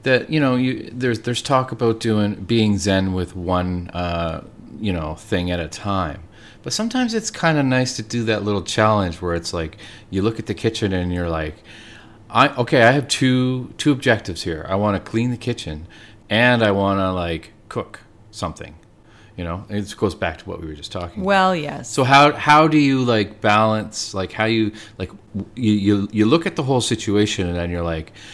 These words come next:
Speaker 1: "Okay, I can put the ketchup away while I go over here and get this pot because the pot's right by the ketchup and blah, blah, blah, blah." You know, you can just, like,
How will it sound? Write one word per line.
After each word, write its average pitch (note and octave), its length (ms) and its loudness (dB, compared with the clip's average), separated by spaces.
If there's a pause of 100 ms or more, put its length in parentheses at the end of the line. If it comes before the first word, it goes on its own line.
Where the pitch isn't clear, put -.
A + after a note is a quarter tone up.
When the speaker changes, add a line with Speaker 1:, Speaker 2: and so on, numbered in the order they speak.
(220)
Speaker 1:
"Okay, A2 200 -2
I F#2 40 -2
can F2+ 140 -8
put - 160 -8
the G2+ 60 -4
ketchup G#2 320 -6
away E2+ 320 -4
while E2 240 -6
I D#2 100 -8
go F#2 200 -2
over F2 140 -4
here G2 200 -4
and F2 100 -4
get F2+ 140 -10
this E2+ 120 -8
pot F#2+ 300 -6
because E2+ 280 -12
the E2 40 -8
pot's F#2+ 320 -4
right F2+ 140 -6
by E2+ 100 -6
the D2 80 -10
ketchup G2+ 400 -8
and D2 140 -12
blah, G2 100 -6
blah, F2+ 140 -8
blah, E2+ 100 -6
blah." F#2 160 -2
You F2+ 160 -2
know, F#2 80 -2
you F2 140 -4
can E2 160 -8
just, E2 200 -6
like, D#2 280 -12